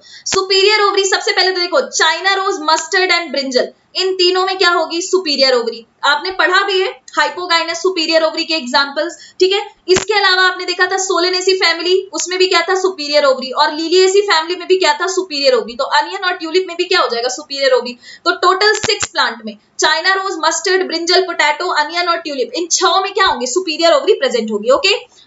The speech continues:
Next question, placenta and pericarp are both edible portion in, Placenta भी edible होता है और pericarp भी edible होता है किसमें? बेटा जो तुम खाते हो किसान tomato ketchup, क्या खाते हो? किसान tomato ketchup खाते हो ना, bread पे लगा लगा के और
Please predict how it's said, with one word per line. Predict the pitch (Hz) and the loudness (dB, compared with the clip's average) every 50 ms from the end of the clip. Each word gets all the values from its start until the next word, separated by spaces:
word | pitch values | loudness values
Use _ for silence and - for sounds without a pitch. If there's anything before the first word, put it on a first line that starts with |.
| - | -4
Next | 285 330 - - - | -2 -2 -2 -2 -6
question, | - 370 320 320 - - 381 427 - - - - - - | -4 -2 -2 -2 -2 -4 -8 -8 -10 -16 -20 -14 -6 -2
placenta | 320 330 330 359 339 339 381 392 | -2 -2 0 -2 -4 -2 0 -2
and | 403 403 392 392 381 | -2 -2 -2 -4 -2
pericarp | 339 330 339 330 - 285 240 208 - - - _ _ _ _ - 247 | -2 -2 -2 -2 -2 -2 -2 -2 -2 -4 -12 _ _ _ _ -2 0
are | 262 285 277 | 0 0 0
both | 220 311 320 349 370 370 339 - 294 | -2 -2 -2 -2 0 0 0 2 2
edible | - 330 359 349 349 349 320 | 0 2 2 0 0 0 0
portion | 294 277 277 - 320 294 262 | 0 0 0 0 -4 -4 -6
in, | 233 226 190 185 _ _ _ _ _ _ - | -6 -8 -10 -10 _ _ _ _ _ _ -2
Placenta | 311 320 - 370 330 311 320 320 359 359 359 359 | -2 -2 0 0 -4 -6 -6 -2 0 2 2 2
भी | 370 403 427 | 2 2 2
edible | 415 403 392 392 381 370 370 | 2 2 0 0 2 4 4
होता | 381 339 277 254 285 269 | 4 4 2 2 2 0
है | 262 277 254 269 285 | 2 2 2 2 2
और | 277 294 294 | 4 2 2
pericarp | - - 302 294 302 311 294 - 320 311 339 349 349 | 2 2 0 2 0 0 -2 -2 0 2 2 2 0
भी | 381 381 | 0 0
edible | 339 311 - - 294 285 339 | 0 0 -2 -2 -4 -2 0
होता | 277 254 254 277 | 0 0 0 2
है | 277 294 | 0 0
किसमें? | 285 - 381 403 - - 320 240 196 - _ _ _ _ _ _ _ _ _ _ - | 0 -2 -2 -2 -2 -4 -6 -14 -16 -18 _ _ _ _ _ _ _ _ _ _ 0
बेटा | 262 269 302 330 | 0 2 2 2
जो | 330 339 | 0 -2
तुम | 339 - 330 359 | -4 -6 -6 -8
खाते | 359 - 320 - 403 - 370 359 | -4 0 0 0 0 0 -2 -2
हो | 339 311 240 208 185 202 - _ _ _ _ _ _ | 0 0 0 -2 -2 -6 -14 _ _ _ _ _ _
किसान | - 302 302 - 285 302 320 339 | -8 -6 -2 0 2 2 2 0
tomato | - - 294 277 269 269 277 311 330 | 0 -2 0 0 0 0 0 -2 -4
ketchup, | - - 247 - - - - - - _ _ _ _ _ _ _ _ - | -2 -2 -2 0 0 -2 -2 -2 -6 _ _ _ _ _ _ _ _ -2
क्या | - 302 | 0 0
खाते | 370 - 370 320 - 320 | 0 0 0 -2 0 0
हो? | 320 339 415 - | 0 0 0 0
किसान | - - - 349 370 359 302 302 330 370 | -2 -4 -6 -4 0 0 2 2 2 0
tomato | 370 311 302 285 294 294 311 | -2 -4 -2 -2 -2 -2 -4
ketchup | - - 285 - - | -4 -6 -4 -4 -4
खाते | - - - 277 285 277 381 | -6 -2 0 0 0 0 0
हो | 415 427 | -2 0
ना, | 494 508 | 0 -2
bread | 440 - 320 311 302 - - | -2 0 0 0 0 0 0
पे | 320 | 0
लगा | 302 294 277 277 285 294 | 0 2 2 4 4 4
लगा | 294 277 269 277 277 | 2 0 0 2 0
के | 277 277 285 277 | 0 0 0 0
और | 269 269 269 277 | 2 4 4 2